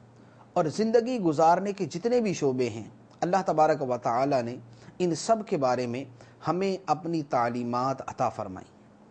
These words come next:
ان تعلیمات کو حاصل کرنے کے ذرائع متعدد ہیں،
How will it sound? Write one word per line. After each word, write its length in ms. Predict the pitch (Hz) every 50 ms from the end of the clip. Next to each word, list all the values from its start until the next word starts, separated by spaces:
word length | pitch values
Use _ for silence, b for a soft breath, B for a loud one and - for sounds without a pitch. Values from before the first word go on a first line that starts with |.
| - - - - - - - - - - _ _ B B B B B B B B
ان 140 | 165 180 156
تعلیمات 840 | - 151 135 135 139 147 147 147 156 170 175 180 170 175 - - -
کو 80 | 151
حاصل 440 | 135 - 139 139 139 - 170 160 143
کرنے 380 | 147 143 131 135 147 160 156 147
کے 300 | 151 143 135 117 - - - - -
ذرائع 360 | 127 117 123 127 131 135 147
متعدد 480 | 151 139 123 113 127 117 113 117 117 147
ہیں، 220 | 151 131 107 110